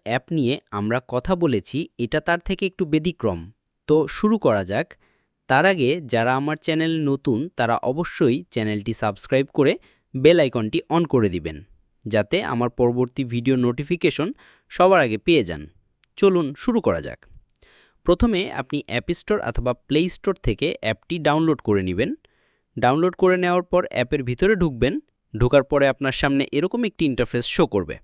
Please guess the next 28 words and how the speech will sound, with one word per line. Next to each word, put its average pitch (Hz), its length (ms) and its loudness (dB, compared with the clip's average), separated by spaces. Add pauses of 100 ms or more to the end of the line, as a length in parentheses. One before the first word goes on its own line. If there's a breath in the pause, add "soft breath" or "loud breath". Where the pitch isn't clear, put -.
(340)
তারপরে 139 300 2 (100)
নিচে 202 260 -2
দেখতে 196 260 -2
পাচ্ছেন 202 300 0 (180)
ক্রিয়েট 185 280 2 (100)
প্রজেক্ট, 120 440 0 (360)
এর 180 120 4
উপরে 170 300 2
ক্লিক 139 200 -2 (100)
করবেন। 160 260 2 (380)
এর 139 120 4
উপরে 165 180 2 (100)
ক্লিক 170 260 -2
করলে 190 180 4
আপনার 175 340 -4
সামনে 147 240 0 (220)
এরকম 202 320 2
একটি - 200 -8
ইন্টারফেস 113 360 -2 (100)
শো 165 100 4
করবে। 85 280 0 (680 soft breath)
এখানে 185 220 2 (100)
দুইটা 180 240 2
অপশন 160 220 0 (100)
পাবেন। 113 220 2 (380)
নিচের 175 320 2
অপশনে 214 360 0
লেখা 143 220 0